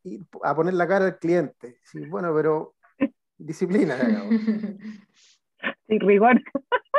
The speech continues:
Speaker 1: Y rigor, claro, sí, po.
Speaker 2: Sí, claro. Sí, porque en el fondo, eh, eh,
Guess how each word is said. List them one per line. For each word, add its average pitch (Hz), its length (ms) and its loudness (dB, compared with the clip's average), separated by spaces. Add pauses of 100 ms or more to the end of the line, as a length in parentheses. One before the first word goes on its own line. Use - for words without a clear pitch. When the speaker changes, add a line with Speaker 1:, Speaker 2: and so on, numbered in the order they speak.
Speaker 1:
Y - 100 -8
rigor, 294 420 -4
claro, 156 600 -4
sí, 302 240 -12
po. 113 220 -6
Speaker 2:
Sí, 151 180 -6
claro. 151 380 -6 (600)
Sí, 262 140 2
porque 214 320 4
en 185 100 0
el 180 120 -2
fondo, 214 640 0
eh, 170 760 -2
eh, 151 600 -8